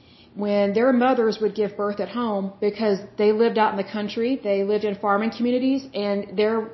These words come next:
they were not near a hospital by any means. They may have been fifty to over a hundred miles away from the closest hospital. So a lot of these small towns, they had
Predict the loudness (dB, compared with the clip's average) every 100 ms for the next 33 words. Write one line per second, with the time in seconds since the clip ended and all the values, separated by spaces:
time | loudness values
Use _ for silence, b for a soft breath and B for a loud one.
0 | -2 0 4 4 2 0 0 0 0 0
1 | -4 -4 -6 -4 -2 -2 0 0 0 -2
2 | -4 0 2 2 2 0 -4 -2 -2 -2
3 | -4 -4 -4 0 0 0 -2 0 0 0
4 | -2 0 0 0 2 2 2 -2 -4 -2
5 | -4 -4 -8 -8 -10 -8 -6 -6 -8 B
6 | B B B B B B -2 2 2 4
7 | 4 4 0 -2 -2 0 0 -4 -6 -4
8 | -4 -6 -10 B B B B B B 0
9 | 2 4 2 2 2 2 0 -2